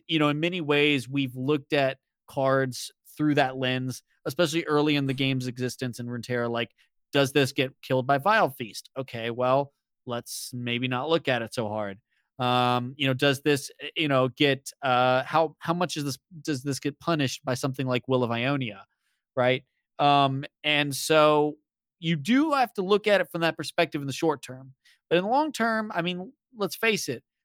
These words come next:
like, I think Vile Feast, while still very much played, uh, and obviously there's even more cards that do that one ping of damage, there's now more ways to trick trades in your favor.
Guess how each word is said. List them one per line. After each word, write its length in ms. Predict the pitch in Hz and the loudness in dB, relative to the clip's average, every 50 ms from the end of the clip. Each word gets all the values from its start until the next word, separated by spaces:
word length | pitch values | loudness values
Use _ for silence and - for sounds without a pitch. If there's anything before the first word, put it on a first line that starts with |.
| _ _ _ | _ _ _
like, 220 | 151 151 151 147 - | 0 0 0 0 -2
I 80 | 147 151 | -4 -4
think 160 | 180 208 190 | -4 -4 0
Vile 260 | 147 147 147 170 185 | 2 4 4 4 4
Feast, 300 | 185 - 175 160 135 - | 2 0 -4 -6 -4 -4
while 80 | 156 135 | -8 -8
still 320 | 123 - - 175 165 147 151 143 139 131 | -10 -4 0 0 0 0 -4 -14 -10 0
very 320 | 135 151 165 185 190 180 | 4 4 6 6 4 4
much 260 | 165 160 147 - _ | 2 -2 -4 -4 _
played, 400 | _ 131 123 123 127 143 147 143 _ _ _ _ _ | _ -4 -2 -2 -2 -2 -4 -8 _ _ _ _ _
uh, 160 | - 147 131 131 139 | -6 -4 -4 0 0
and 160 | 147 151 147 | 0 2 4
obviously 380 | 143 160 165 165 143 - 156 156 | 2 2 2 0 -4 -2 -2 -2
there's 120 | 147 151 | -2 -2
even 180 | 202 202 202 185 | -2 -2 -4 -4
more 320 | 180 180 196 220 233 233 | -4 -4 0 2 2 0
cards 500 | 233 - - 202 233 233 208 165 147 135 | 0 -4 -2 0 2 2 2 0 -2 -2
that 160 | 139 151 143 131 | -4 -4 -4 -2
do 120 | 175 185 | -2 -2
that 140 | 180 165 135 | -2 -2 -2
one 280 | 131 147 165 170 165 151 _ | -4 -4 -4 -6 -6 -10 _
ping 160 | - 180 165 | -10 -8 -8
of 80 | 151 131 | -6 -4
damage, 320 | 151 165 185 175 151 131 | -4 -4 -4 -4 -4 -6
there's 120 | 139 127 139 | -6 -4 0
now 160 | 156 165 180 | 2 2 2
more 320 | 170 160 151 156 170 170 | 2 0 -2 0 0 0
ways 300 | 160 151 151 156 151 139 - | 0 0 0 0 0 -2 -4
to 120 | - 135 | -10 -10
trick 260 | - - 156 - _ | -6 -6 -6 -6 _
trades 420 | - - 139 135 139 131 131 - _ _ _ _ _ _ | -6 -2 0 0 0 -2 -4 -10 _ _ _ _ _ _
in 60 | 139 131 | -8 -8
your 80 | 127 | -8
favor. 420 | - _ 156 175 180 143 120 98 | -2 _ 2 2 2 0 -2 -12